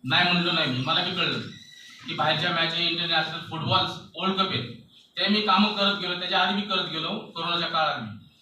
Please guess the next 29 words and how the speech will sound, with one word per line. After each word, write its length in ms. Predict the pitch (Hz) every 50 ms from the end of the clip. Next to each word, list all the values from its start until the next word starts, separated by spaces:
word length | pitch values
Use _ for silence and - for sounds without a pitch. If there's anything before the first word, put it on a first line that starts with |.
| _ _ _ _ -
मग 220 | 190 214 220 -
त्यांना 260 | - 202 208 208 208 220 220 220 220 214 - - - - _ _ _ _ _ - -
वारंवार 420 | 180 190 233 254 254 233 240 240
असे 400 | 233 226 226 233 233 233 226 226
कामं 260 | - 220 202 208 208 214
करून 380 | 208 208 202 196 202 202 196
त्यांना 220 | 196 190 190 190 190
बिल 180 | 185 190 190
मागून 460 | 190 185 185 180 180 185 190 190 -
थकून 280 | - - - - 208 208
गेलो 220 | - 160 135 131
मी. 140 | 123 120 117 127
मग 220 | 147 165 180 190
नंतर 160 | 196 190 208
त्याला 160 | 208 208 202
मी 100 | 208 202
अर्ज 300 | 190 175 175 175 - 175
भरायला 220 | 175 180 180 180 180
चालू 200 | - - 160 -
केलं, 240 | - - 123 123 120 123 - - - _ _ _ _ _ _ _ _ _ _ _ - _ -
मंत्र्याला 400 | 165 165 165 165 180 185 180 180
अर्ज 220 | 180 175 175 175
भरले, 280 | 175 170 160 160 160 165
हायकोर्टाला 480 | 160 165 165 165 170 170 165 170 170 165
अर्ज 140 | 165 160 165
भरले, 180 | 156 170 170 175
समधीकडे 360 | 170 165 165 165 165 175 170
अर्ज 180 | 156 147 - 135
भरले. 260 | 117 113 110 -